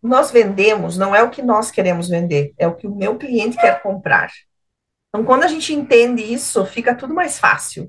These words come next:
né? É, uma próxima etapa nessa jornada, né, Ilza, é, é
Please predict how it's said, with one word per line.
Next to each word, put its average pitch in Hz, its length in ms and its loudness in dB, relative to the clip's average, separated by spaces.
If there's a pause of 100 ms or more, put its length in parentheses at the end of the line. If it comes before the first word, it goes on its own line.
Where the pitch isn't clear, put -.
né? 185 320 0 (960)
É, 208 500 6 (380)
uma 285 200 4
próxima 370 580 2
etapa 233 760 0 (420)
nessa 190 760 -2
jornada, 190 760 2
né, 190 160 -4
Ilza, 160 460 -6 (340)
é, 175 520 -2 (360)
é 196 300 -2